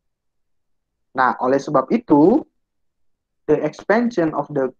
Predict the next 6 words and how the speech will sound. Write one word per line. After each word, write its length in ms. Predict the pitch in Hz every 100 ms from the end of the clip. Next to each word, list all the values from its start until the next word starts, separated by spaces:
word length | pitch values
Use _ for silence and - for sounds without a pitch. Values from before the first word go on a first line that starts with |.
| -
primary 400 | 175 220 175 135
gas 240 | 131 117
cap 320 | - 101 127 - _ _ _ _ _ _ _ _ _ -
adalah 320 | 131 127 147
seperti 460 | - 127 - 107
ini. 60 | 104